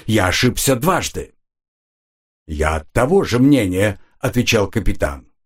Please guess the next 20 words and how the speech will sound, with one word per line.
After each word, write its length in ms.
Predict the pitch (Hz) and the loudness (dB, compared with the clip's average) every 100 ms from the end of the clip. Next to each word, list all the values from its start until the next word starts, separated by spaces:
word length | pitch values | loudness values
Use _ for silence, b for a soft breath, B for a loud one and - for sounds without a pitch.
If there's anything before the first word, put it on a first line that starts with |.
| _ b b | _ b b
«Но 160 | 123 143 | 0 2
так 240 | 180 180 | 0 0
как 180 | 175 131 | -2 0
благодаря 600 | 131 147 151 156 156 147 | 0 0 0 2 0 -2
твоей 460 | - 147 147 156 | -2 2 4 4
ошибке 600 | - 143 - 151 - - 131 | 0 -6 -2 0 0 2 2
я 160 | 127 | 2
застрелил 720 | 113 135 - 151 156 151 139 | 2 -2 -2 0 2 4 2
сорок 540 | 113 - 139 123 - - | 0 0 0 0 -4 0
первого, 600 | 196 180 92 78 65 - _ _ _ b b | 0 0 -2 -6 -8 -18 _ _ _ b b
то, 200 | 208 190 | 0 2
по 200 | 127 165 | 2 2
моему 420 | 156 147 170 214 | 6 6 6 2
мнению, 720 | 175 110 98 78 76 65 - _ _ _ | 0 0 -2 -2 -6 -6 -12 _ _ _
следует 680 | - - 180 175 170 160 - | -6 -2 0 2 2 0 2
подарить 500 | 170 151 151 165 - | 2 2 0 -2 -4
тебе 360 | - 131 135 143 | -4 2 2 2
за 180 | 110 117 | 2 4
это 520 | 139 139 139 123 - _ | 2 2 0 0 -2 _
гинею». 840 | 95 117 135 139 156 71 65 - | -6 0 2 2 2 -2 -8 -14